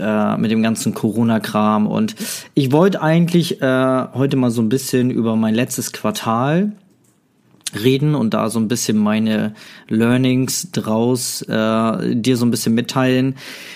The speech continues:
Und ja, erstmal vielleicht so ein bisschen aus wirtschaftlicher Sicht, ähm, und dann noch mal so ein bisschen persönlich.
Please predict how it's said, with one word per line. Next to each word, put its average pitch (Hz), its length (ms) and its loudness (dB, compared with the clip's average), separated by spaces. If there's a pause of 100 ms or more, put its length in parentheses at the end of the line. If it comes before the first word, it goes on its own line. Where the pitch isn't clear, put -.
Und 151 220 2
ja, 127 420 2 (140)
erstmal 156 360 2
vielleicht 143 280 2
so - 80 0
ein 151 40 2
bisschen 143 200 -2
aus 107 300 -2
wirtschaftlicher 165 800 0
Sicht, 165 560 -2
ähm, 123 560 0 (580)
und 123 300 -2
dann 120 100 2
noch 131 100 2
mal 123 140 2
so 117 100 0
ein 123 60 2
bisschen 117 240 -4
persönlich. 104 720 -4